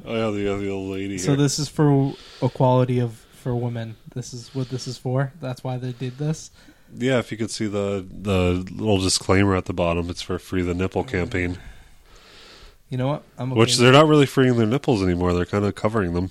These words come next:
Speaker 2: Yeah, I know. They're sort of contradictory in their efforts, but you know what? I appreciate it. A for effort.
Speaker 1: The one in the
Speaker 2: You
Speaker 1: middle
Speaker 2: know?
Speaker 1: scares me.
Speaker 2: Yeah, th-, she is. That is fucking Michael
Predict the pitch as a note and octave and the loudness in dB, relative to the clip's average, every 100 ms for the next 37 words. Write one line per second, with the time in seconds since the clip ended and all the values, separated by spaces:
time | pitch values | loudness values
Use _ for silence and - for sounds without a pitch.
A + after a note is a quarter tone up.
0 | - F#3 G3 F#3+ F#3+ E3+ D#3+ D#3+ D3+ - | -6 -2 2 2 2 0 0 -2 -4 -6
1 | - E3 - D3 B2+ A#2+ A#2+ - B2 A#2+ | -6 -6 -4 -4 -6 -8 -8 -8 -8 -8
2 | A#2+ B2 B2+ B2 B2 - C3 B2 - B2 | -8 -8 -8 -10 -12 -6 -4 -4 -8 -8
3 | C3 D3 E3 - D#3 - F#3+ - C3 B2 | -6 -6 -6 -8 -10 -8 -10 -8 -8 -8
4 | B2 C#3+ - F3 - F3 F#3 C3 B2 - | -12 -16 -12 -10 -6 -6 -6 -8 -14 -16
5 | - _ _ - A2+ B2 C3 A#2 B2 C3+ | -20 _ _ -4 4 6 6 8 8 6
6 | - G#2+ A2+ A2+ G2 F2+ - - - - | 6 6 6 6 2 0 -10 -20 -18 -16
7 | - D3 D3 C3 C3 - D#3 D#3+ C#3+ B2+ | -2 2 2 0 -6 -4 -2 0 -2 -4
8 | - C3+ D3 F3 E3 - E3 D#3+ C#3 C3 | -8 -2 0 0 -2 -4 -4 -2 0 0
9 | C3+ C#3+ C3 | 0 0 0